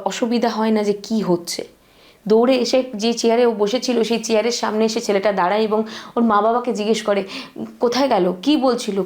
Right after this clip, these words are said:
কি হচ্ছে বিষয়টা?" ওর মা বাবা বলে, "জানি না, ও অদ্ভুত কিছু কথা বলছিল, বলছিল ও যদি কখনো না থাকে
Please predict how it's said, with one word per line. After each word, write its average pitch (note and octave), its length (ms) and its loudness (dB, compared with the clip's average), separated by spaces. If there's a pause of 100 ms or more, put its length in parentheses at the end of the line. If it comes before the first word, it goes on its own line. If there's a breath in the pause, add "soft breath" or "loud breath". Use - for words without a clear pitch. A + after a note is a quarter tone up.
কি C#4+ 140 0
হচ্ছে C4+ 340 0
বিষয়টা?" G#3 460 -2 (680)
ওর A#3+ 100 2
মা A3+ 140 4
বাবা A#3+ 220 0
বলে, A3+ 460 2 (240)
"জানি A#3+ 260 0
না, A#3 260 0 (260)
ও G3+ 140 4
অদ্ভুত G#3 380 2
কিছু - 220 -4
কথা G#3 220 0
বলছিল, F3 420 -2 (460 loud breath)
বলছিল A3+ 340 2
ও A3 180 4
যদি A3 220 -2
কখনো A3 320 0
না G3 260 0
থাকে F#3+ 480 0